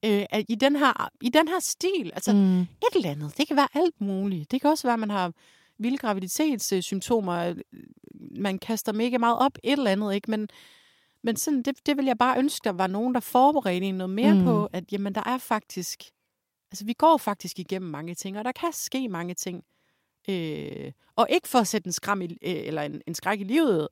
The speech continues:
Speaker 1: af nogen, men bare sådan for at forberede
Speaker 2: <clears throat>
Speaker 1: en på, hvilken rejse det bliver. Det var jeg i hvert fald overhovedet ikke forberedt på.
Speaker 2: Mm-mm.
Speaker 1: For jeg ser det her tal, og jeg går fuldstændig amok.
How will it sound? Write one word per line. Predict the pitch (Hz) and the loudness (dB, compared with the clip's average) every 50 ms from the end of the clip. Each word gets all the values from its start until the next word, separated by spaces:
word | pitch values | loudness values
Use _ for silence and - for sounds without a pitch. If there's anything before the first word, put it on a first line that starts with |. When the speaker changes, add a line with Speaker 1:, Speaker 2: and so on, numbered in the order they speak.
| _ - | _ -8
Speaker 1:
af | 165 165 | -6 -4
nogen, | 165 170 185 202 220 220 214 - - - - - - | -2 -2 0 0 0 0 -2 -4 -8 -16 -18 -10 -6
men | - 254 240 | -4 -2 0
bare | - 285 302 294 | 2 4 2 2
sådan | - - - - 294 254 214 | 2 0 -4 -2 -2 -2 0
for | - 247 | 0 -2
at | 233 220 | -2 -2
forberede | - - 254 294 330 285 226 - 185 175 160 151 151 - - - | -2 0 4 4 6 6 6 4 4 2 -2 -2 -4 -6 -10 -12
Speaker 2:
<clears throat> | - | -10
Speaker 1:
en | - 220 196 175 | -6 -6 -6 -4
på, | - 202 208 | -4 -4 -2
hvilken | 202 190 214 214 202 190 151 | -2 -2 -2 -4 -4 -6 -6
rejse | 160 165 175 202 - - 165 | -6 -6 -6 -6 -6 -8 -10
det | - 139 | -10 -10
bliver. | - 156 156 | -10 -10 -6
Det | 160 285 330 285 | -2 0 4 6
var | 294 262 | 6 8
jeg | 240 226 | 8 6
i | 214 | 6
hvert | 202 196 190 | 4 4 2
fald | 175 196 170 | 2 2 2
overhovedet | 170 180 190 190 180 151 | 2 4 2 2 2 0
ikke | 139 - | -4 -4
forberedt | - 107 104 101 - 107 85 - | -4 -6 -6 -6 -6 -8 -8 -8
på. | - - 113 139 _ - | -10 -12 -14 -8 _ -2
Speaker 2:
Mm-mm. | 208 - - 165 | -2 -2 0 2
Speaker 1:
For | 254 | 2
jeg | 262 262 - | 2 2 2
ser | - 254 226 | 2 0 0
det | 180 165 160 | 0 -2 -6
her | 165 156 | -6 -8
tal, | - - 226 233 240 254 | -6 -4 -2 0 2 2
og | 226 185 | 2 0
jeg | 185 170 | 0 -2
går | 175 180 | -4 -6
fuldstændig | - - 202 190 - - 180 151 151 | -6 -6 -8 -8 -8 -8 -8 -8 -8
amok. | 143 151 165 208 262 | -8 -4 -2 0 0